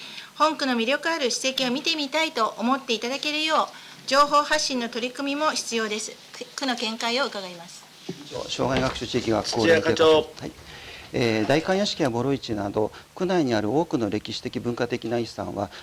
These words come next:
Speaker 2: 世田谷の街歩きなどで、区民だけでなく、世田谷を訪れる方々にも知っていただきたい街中観光の大きな魅力の一つであると考えております。えー、現在策定を進めております、仮称世田谷区文化財保存活用基本方針におきましても、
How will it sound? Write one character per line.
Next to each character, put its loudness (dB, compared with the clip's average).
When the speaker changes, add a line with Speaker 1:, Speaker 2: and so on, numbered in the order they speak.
Speaker 2:
世 -8
田 -2
谷 2
の 4
街 -2
歩 0
き -4
な -2
ど -6
で、 4
区 -2
民 4
だ 0
け -2
で -2
な -2
く、 -4
世 -10
田 2
谷 2
を 2
訪 -2
れ 2
る 0
方 0
々 0
に -2
も -2
知 -10
っ -16
て -2
い 2
た -2
だ 0
き -16
た 2
い -2
街 -6
中 0
観 0
光 -6
の -2
大 2
き 0
な 4
魅 2
力 4
の 6
一 -4
つ -8
で 0
あ 2
る -6
と -4
考 -4
え -6
て -10
お -6
り -8
ま -8
す。 -16
え 0
ー、 0
現 4
在 4
策 -4
定 4
を 2
進 -6
め 0
て -2
お 0
り -2
ま 0
す、 0
仮 -8
称 -2
世 -6
田 0
谷 2
区 -14
文 -2
化 0
財 0
保 -8
存 0
活 -6
用 -4
基 -12
本 -4
方 -2
針 -6
に -4
お -2
き -10
ま 0
し -8
て -4
も、 -2